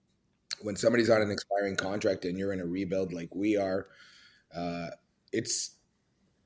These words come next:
it's hard to let an asset walk out the door for free if there's value to that asset.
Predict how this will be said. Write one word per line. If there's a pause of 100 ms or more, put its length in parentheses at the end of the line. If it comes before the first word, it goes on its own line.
it's
hard
to
let
an
asset
walk
out
the
door
for
free
if
there's
value
to
that
asset.